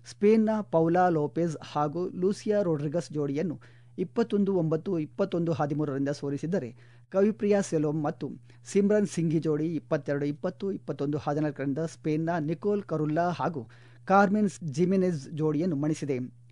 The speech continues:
ಪುರುಷರ ಡಬಲ್ಸ್‌ನಲ್ಲಿ ಎಂ ಆರ್ ಅರ್ಜುನ್ ಮತ್ತು ಹರಿಹರನ್ ಅಂಸಕರುಣನ್ ಜೋಡಿ ತಮ್ಮ ಪಂದ್ಯದಲ್ಲಿ ಮುನ್ನಡೆಯಲಿದ್ದಾಗ, ಎದುರಾಳಿ ಐರ್ಲೆಂಡ್ ಜೋಡಿ ಗಾಯದಿಂದ ಪಂದ್ಯದಿಂದ ಹೊರ ನಡೆದ ಹಿನ್ನೆಲೆ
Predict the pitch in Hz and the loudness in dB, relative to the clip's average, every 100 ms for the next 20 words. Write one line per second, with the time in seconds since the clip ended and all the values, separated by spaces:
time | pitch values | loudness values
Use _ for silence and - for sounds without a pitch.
0 | - - - - - - 220 214 247 202 | -20 -20 -20 -20 -8 2 2 4 4 4
1 | 185 - 170 180 175 170 165 175 170 170 | 2 2 0 0 0 0 2 2 0 -2
2 | 156 170 185 147 165 - 160 170 156 170 | 0 2 0 0 -2 -2 -2 0 0 -2
3 | - - - 165 170 196 165 147 151 143 | -4 -8 -2 -2 0 -4 -2 0 0 0
4 | 160 147 - - - - 190 190 - 196 | -2 -2 -8 -20 -14 0 2 2 2 0
5 | 190 196 196 190 156 147 143 135 139 151 | 2 2 2 2 2 2 0 -2 -2 0
6 | 165 - 143 147 151 127 151 147 151 151 | 0 -2 -2 0 0 -2 -2 -2 -4 -4
7 | 147 175 147 147 151 143 147 170 180 - | -4 -4 -2 -2 0 -2 -2 -2 -4 -10
8 | - 165 180 202 196 190 160 147 143 143 | 0 2 4 2 2 2 2 2 0 -2
9 | 147 147 175 139 | 0 0 0 -2